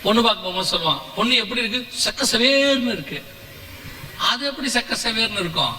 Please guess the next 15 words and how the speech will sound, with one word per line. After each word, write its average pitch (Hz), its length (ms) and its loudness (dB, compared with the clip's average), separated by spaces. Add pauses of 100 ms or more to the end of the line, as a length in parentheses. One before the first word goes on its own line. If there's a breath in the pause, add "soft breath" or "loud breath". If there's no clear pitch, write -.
(380)
சான்ஸே 254 480 2
கிடையாது. 160 320 0 (920)
நம்ம 247 260 2
ஊர் 294 180 -2
செக்க 285 140 -2 (120)
செவேர் 277 260 4
இருக்குல்ல, 269 300 2 (720)
அதை 233 140 2
கொண்டு 247 200 2
போய் 294 120 6
இப்படி 240 160 4
அமெரிக்கால 262 500 2
இறக்கி 226 260 0
நிறுத்தி 233 280 -4
பாருங்களேன் 180 420 2